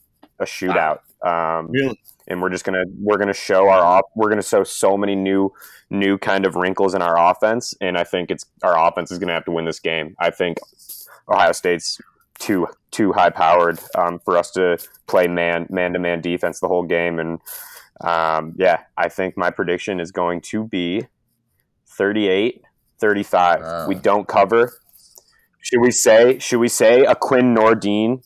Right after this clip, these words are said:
Speaker 1: game-winning
Speaker 3: No.
Speaker 1: field goal?
Speaker 3: <laughs>
Speaker 1: I think we're going to. Not even Moody. Not even Moody. It's gonna be a knuckleball that gets right over the uprights. Thirty-eight thirty-five to send us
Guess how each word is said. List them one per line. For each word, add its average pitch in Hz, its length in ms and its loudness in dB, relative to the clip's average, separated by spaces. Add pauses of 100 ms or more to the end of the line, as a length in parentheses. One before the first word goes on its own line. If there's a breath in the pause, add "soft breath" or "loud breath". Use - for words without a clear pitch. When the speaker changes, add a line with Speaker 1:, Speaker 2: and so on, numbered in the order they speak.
Speaker 1:
game-winning 110 460 0
Speaker 3:
No. 71 80 -4
Speaker 1:
field 95 260 -4
goal? 143 420 2
Speaker 3:
<laughs> - 560 -10
Speaker 1:
I 120 100 4
think 127 260 0
we're 135 100 0
going 120 320 4
to. 90 300 -6
Not 110 280 0
even 143 260 0
Moody. 131 400 4
Not 135 340 4
even 151 220 4
Moody. 151 260 6
It's 117 120 0
gonna 135 160 4
be 131 140 4
a 123 40 6
knuckleball 127 600 6
that 113 180 2
gets 117 240 0 (200)
right 120 440 2
over 127 520 4
the 113 120 2
uprights. 98 560 2
Thirty-eight 139 500 6
thirty-five 120 720 4
to 113 80 -4
send 113 360 -2
us 117 140 4